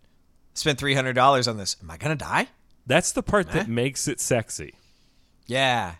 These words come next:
Speaker 1: exactly.
Speaker 2: How
Speaker 1: Right.
Speaker 2: close can we actually get to dying?
Speaker 1: Yeah,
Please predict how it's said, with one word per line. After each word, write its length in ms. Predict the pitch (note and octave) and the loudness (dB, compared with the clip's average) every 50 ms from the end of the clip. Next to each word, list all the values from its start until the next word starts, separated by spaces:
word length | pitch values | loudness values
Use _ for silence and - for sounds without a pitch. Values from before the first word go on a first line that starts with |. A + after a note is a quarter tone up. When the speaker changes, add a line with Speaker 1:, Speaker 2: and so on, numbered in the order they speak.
| _ | _
Speaker 1:
exactly. 580 | - G#2 G2+ A#2+ B2+ A#2+ A2+ G#2+ - G2 F#2 F2 | -14 -8 -4 -2 0 0 -2 -2 -6 -8 -10 0
Speaker 2:
How 240 | - C#3+ D3 E3 F3 | 4 6 6 6 6
Speaker 1:
Right. 100 | - G#2+ | 4 4
Speaker 2:
close 340 | G#2 D#3 C#3+ C#3+ C#3+ C3+ - | 4 4 4 4 4 2 0
can 160 | - - C#3 | -2 0 0
we 120 | B2+ A#2+ A#2 | 2 2 2
actually 380 | A#2+ B2 B2 - - - A2+ | 2 0 0 0 -2 -2 -2
get 240 | G#2 - A#2 A2 - | 0 0 -2 -2 -2
to 100 | - - | -6 -10
dying? 480 | G2 G2+ F#2+ F2+ E2+ D2+ A#1+ G1+ G1+ G#1 - - _ _ _ _ _ _ - | -8 -6 -6 -6 -6 -8 -12 -16 -20 -20 -20 -20 _ _ _ _ _ _ -8
Speaker 1:
Yeah, 280 | A#2+ A#2 A2 G#2 F2+ | -6 -6 -6 -6 -8